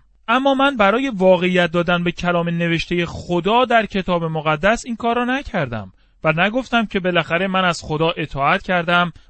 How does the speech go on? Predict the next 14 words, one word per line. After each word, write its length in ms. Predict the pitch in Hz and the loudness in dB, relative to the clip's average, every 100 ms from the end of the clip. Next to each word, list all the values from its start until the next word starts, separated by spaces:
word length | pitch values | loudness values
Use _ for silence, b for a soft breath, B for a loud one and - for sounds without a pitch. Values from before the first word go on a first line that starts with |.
| - | -2
و 40 | |
از 280 | 151 156 139 | 0 0 0
رود 200 | 202 220 214 | 0 2 0
اردن 380 | 175 143 175 214 | 0 0 0 -2
رد 320 | 175 185 233 | 0 0 0
شدم. 400 | - 143 123 104 - - - | -2 -4 -2 -6 -12 -16 -4
نه، 360 | 185 254 202 - - _ | 2 2 2 -4 -20 _
وقتی 320 | 175 220 - 285 | 0 2 0 0
که 140 | 277 | 0
من 220 | 269 269 | 2 0
این 140 | 262 254 | 0 0
آیه 360 | 226 202 254 | 2 2 2
را 140 | 294 214 | 2 2
می‌خوانم، 640 | 165 - 135 165 208 202 | -2 -4 -2 2 2 2